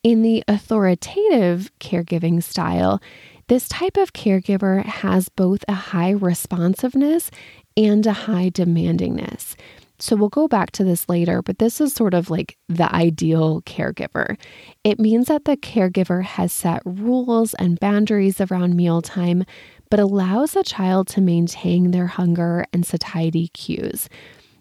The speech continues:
Broadly speaking, that means the caregiver chooses what and when the child eats, and the child gets to decide how much. The next type of caregiver is the uninvolved caregiver.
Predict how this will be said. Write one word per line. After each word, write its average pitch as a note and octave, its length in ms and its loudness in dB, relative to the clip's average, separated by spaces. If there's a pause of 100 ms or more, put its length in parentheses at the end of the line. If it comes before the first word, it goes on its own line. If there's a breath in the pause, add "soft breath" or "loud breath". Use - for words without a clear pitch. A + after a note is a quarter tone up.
(180)
Broadly A3 360 2
speaking, F#3 420 -2
that F3 180 0
means F3 420 0 (120)
the F#3 80 0
caregiver A#3+ 640 0
chooses F3 560 -2 (180)
what F#3+ 480 0
and F3 240 2
when E3+ 200 2
the G#3+ 100 2
child A#3+ 460 0
eats, B3 340 -2 (420 loud breath)
and F#3+ 140 4
the F3+ 60 4
child F#3 500 0
gets E3+ 320 -4
to E3+ 140 -4
decide E3+ 480 -4
how E3 260 -2
much. - 560 -6 (1300 soft breath)
The C4+ 80 4
next B3 300 0
type A4 240 -2
of G#4+ 100 -2
caregiver F#3 760 0
is F3+ 140 -2
the - 260 -4
uninvolved E3+ 720 0
caregiver. - 680 -8